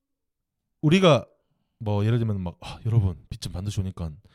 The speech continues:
뭐 버티세요. 여러분 끌어당기면, 끌어당기면 옵니다." 아니, 나는 아니고 아닌 것 같고, 그렇게 하기엔 이런 역사적인 이 사실들이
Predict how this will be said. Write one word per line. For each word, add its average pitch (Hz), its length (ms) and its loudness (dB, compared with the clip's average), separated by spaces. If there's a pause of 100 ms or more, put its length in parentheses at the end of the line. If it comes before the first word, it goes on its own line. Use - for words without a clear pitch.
(400)
뭐 - 120 -10
버티세요. 95 540 -4 (460)
여러분 107 420 2
끌어당기면, 127 580 0 (240)
끌어당기면 127 480 0
옵니다." 113 400 -2
아니, 95 320 -8
나는 107 220 -2
아니고 98 600 -4 (400)
아닌 139 240 2
것 135 120 2
같고, 90 540 -2 (500)
그렇게 160 300 2
하기엔 135 320 2
이런 147 400 0 (160)
역사적인 147 640 0 (320)
이 143 100 -2
사실들이 110 760 -2